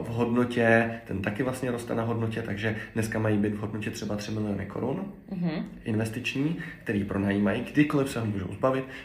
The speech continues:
Speaker 1: můžou ho nechat pro děti, Cokoliv. To je přesně, jak jsem říkal. To je ta generace,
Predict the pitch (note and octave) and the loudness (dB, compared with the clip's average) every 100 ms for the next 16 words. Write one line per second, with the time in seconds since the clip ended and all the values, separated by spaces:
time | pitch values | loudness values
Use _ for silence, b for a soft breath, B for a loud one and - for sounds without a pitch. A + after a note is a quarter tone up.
0 | - B2 B2 A#2+ A2+ A2+ A2 - G#2+ G#2 | -4 0 2 2 0 -2 -6 -2 0 2
1 | A2 D3 F3 - - - - - - - | 2 0 0 -4 -14 -20 -20 -20 -20 -2
2 | D#3+ E3+ G#2+ G2+ B - B2+ - D#3 - | 0 4 2 0 B -2 -2 2 2 4
3 | C#3+ C#3 C3+ C#3 G#2 G2+ B - A#2+ A#2+ | 2 2 2 2 0 -4 B 0 4 6
4 | A#2+ C3 C#3 D#3+ D3+ | 6 6 6 6 6